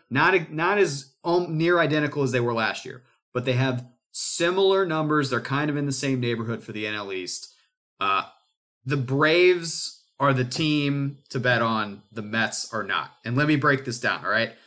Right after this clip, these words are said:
So they had, they had a very splashy offseason. They signed Scherzer,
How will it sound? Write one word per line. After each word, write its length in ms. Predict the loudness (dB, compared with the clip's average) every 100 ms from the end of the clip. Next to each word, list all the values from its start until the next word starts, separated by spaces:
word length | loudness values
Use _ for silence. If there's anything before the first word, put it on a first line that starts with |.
| _
So 520 | -10 0 4 4 0 -14 _ _ _ 2
they 140 | 2
had, 340 | 4 0 0 0
they 100 | 2
had 160 | 2
a 60 | 2
very 220 | 6 4
splashy 920 | 4 -6 -6 0 2 2 2 -2 -2
offseason. 720 | 0 0 0 -8 -8 -10 -10
They 120 | -6
signed 360 | -4 -2 -2 -4
Scherzer, 760 | -4 0 2 4 2 2 0